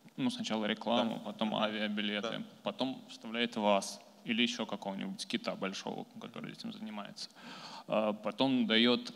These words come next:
Speaker 1: Яндекс расписание. А, ну, э, э, значит, вебмастер обычный,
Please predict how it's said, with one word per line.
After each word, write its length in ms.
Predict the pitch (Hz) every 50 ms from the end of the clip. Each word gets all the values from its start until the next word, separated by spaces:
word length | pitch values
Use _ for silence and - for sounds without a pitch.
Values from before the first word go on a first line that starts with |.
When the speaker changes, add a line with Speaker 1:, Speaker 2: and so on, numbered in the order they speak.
| - -
Speaker 1:
Яндекс 420 | 113 113 117 123 120 117 - -
расписание. 760 | 123 117 - - 117 113 - - 110 107 104 104 101 98 104 107 - - - - - - - - - - - - - - - -
А, 220 | - - - - - - - - - - - - - -
ну, 380 | - - 123 131 127 120 104 - - - - -
э, 420 | 147 139 131 123 123 120 120 123 117 - - - - - - - - - _ -
э, 340 | - 139 131 120 127 123 123 117
значит, 420 | 117 123 123 123 - 131 117 -
вебмастер 580 | 117 127 127 135 143 151 160 160 - - 110 107
обычный, 640 | 113 120 123 123 117 - - 117 107 101 - -